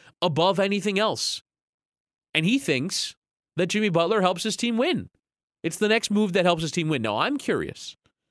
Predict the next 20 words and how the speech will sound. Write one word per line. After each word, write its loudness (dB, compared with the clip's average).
what 2
ultimately 2
the -2
organizational 0
divide, 0
'cause -4
Le 2
Batard 2
reported 2
on, 0
uh, 2
the, -2
the -2
seven -2
ninety 0
The -2
Ticket -2
local 0
hour 0
today -2